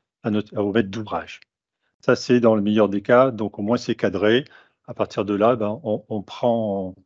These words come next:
on prend le projet avec toutes les exigences du maître d'ouvrage. Bon, souvent, ce n'est pas le cas,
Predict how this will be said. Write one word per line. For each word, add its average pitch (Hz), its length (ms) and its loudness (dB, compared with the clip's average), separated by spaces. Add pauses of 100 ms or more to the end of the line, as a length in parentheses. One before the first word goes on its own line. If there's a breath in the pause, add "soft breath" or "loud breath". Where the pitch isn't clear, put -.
(240)
on 104 100 -8
prend - 200 -6
le 107 80 -2
projet 101 600 -2 (500)
avec 107 260 0
toutes - 280 -8
les 110 160 2
exigences 107 640 -2
du 92 160 -6
maître 98 160 0
d'ouvrage. 98 540 -14 (640)
Bon, 110 260 -2 (480)
souvent, 180 400 4
ce - 140 -12
n'est 135 80 0
pas 196 180 4
le 165 60 -2
cas, 131 400 0